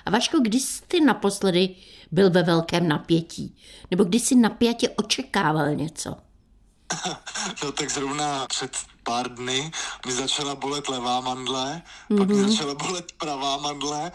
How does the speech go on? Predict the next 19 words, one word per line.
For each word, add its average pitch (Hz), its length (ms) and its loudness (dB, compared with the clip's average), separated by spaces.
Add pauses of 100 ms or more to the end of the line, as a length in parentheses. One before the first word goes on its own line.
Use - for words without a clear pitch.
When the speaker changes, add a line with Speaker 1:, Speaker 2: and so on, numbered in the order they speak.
(200)
Speaker 2:
a 135 60 -6
v 135 80 -8
napětí 151 520 -8
jsem 156 200 -8
očekával, 147 640 -6
<laughs> 151 120 -6
jestli 160 260 -4
se 147 180 -6
to 151 200 -6
vyvrbí 143 560 -6
do 143 120 -4
nějaké 139 400 -6
nemoci, 127 500 -8
do 127 160 -6
angíny 123 400 -10
nebo 123 220 -10
do 123 120 -10
něčeho, 131 460 -10
anebo 120 380 -8